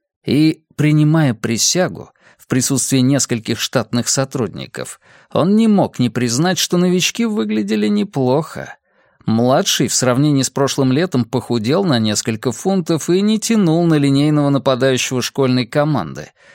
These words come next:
но все равно весил никак не меньше ста девяноста фунтов, и остальные, даже девушка, выглядели настоящими силачами.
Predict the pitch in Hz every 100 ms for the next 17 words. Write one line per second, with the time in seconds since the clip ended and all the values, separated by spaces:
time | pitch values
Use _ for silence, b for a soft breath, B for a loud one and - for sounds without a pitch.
0 | b - 117 156 214 226 220 190 180 185
1 | - 170 151 - 156 - 170 139 151 -
2 | 151 - 139 139 135 123 127 - 131 -
3 | 120 104 101 - B B B B 120 131
4 | - 147 151 190 117 - _ - 120 135
5 | 147 180 175 156 82 64 - - 64 -
6 | _ _ 92 95 127 147 170 170 160 156
7 | 156 165 - 180 175 123 107 - 120 113
8 | - 110 113 107 - 78 65 64